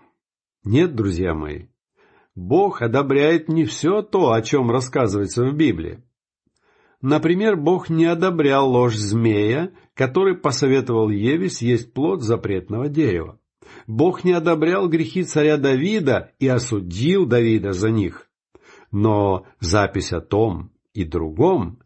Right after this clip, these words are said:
событии богодухновенна, то есть оставлена по повелению Духа Божия. Эти слова, по сути, дыхание Бога, они вышли из его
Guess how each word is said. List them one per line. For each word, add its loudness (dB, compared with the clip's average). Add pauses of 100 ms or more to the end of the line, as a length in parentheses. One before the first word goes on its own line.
(220)
событии -4 (260)
богодухновенна, -4 (220)
то 2
есть -2 (220)
оставлена 2
по -2
повелению 2
Духа -2
Божия. -4 (840)
Эти -2
слова, 0
по -2
сути, -2 (200)
дыхание 0
Бога, -2 (180)
они 2
вышли 0
из 0
его 2